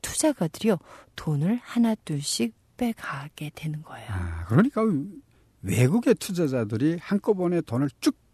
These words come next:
Speaker 2: 빼가니까 통통 비게 됐다, 이 말씀이군요.
Speaker 1: 네.
Speaker 2: 그렇다면은 외화가 다 빠져나가면은 뭐 국내 달러가 없다 해도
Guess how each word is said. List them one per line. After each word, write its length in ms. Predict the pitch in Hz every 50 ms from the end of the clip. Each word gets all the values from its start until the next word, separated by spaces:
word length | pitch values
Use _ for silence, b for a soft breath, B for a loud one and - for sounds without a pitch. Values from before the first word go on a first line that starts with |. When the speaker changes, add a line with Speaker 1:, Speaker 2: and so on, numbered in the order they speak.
| _ -
Speaker 2:
빼가니까 720 | 214 165 139 131 123 120 104 - - - 180 190 190 208 - _
통통 420 | - - 214 175 - - 139 143 117
비게 280 | - 107 98 101 101 98
됐다, 460 | 104 92 - - - - - 104 113
이 160 | 113 110 117 156
말씀이군요. 1080 | 226 247 226 - - - 180 180 175 165 147 165 170 147 107 90 92 127 196 254 320 _ -
Speaker 1:
네. 420 | 190 196 202 190 180 165 156 151 147
Speaker 2:
그렇다면은 800 | - 320 - - - 294 277 208 160 165 196 190 170 143 117 117
외화가 280 | 180 269 302 294 294
다 100 | - 277
빠져나가면은 1300 | - - 208 185 180 233 226 170 110 101 139 190 226 233 202 127 107 92 196 214 185 156 123 113 107 110 - b b b b b b b
뭐 100 | 262 208
국내 280 | - 262 262 262 247
달러가 440 | 220 - 226 226 226 226 226 214 208
없다 280 | 180 165 165 - - 190
해도 640 | 127 151 180 196 160 110 110 151 165 147 110 113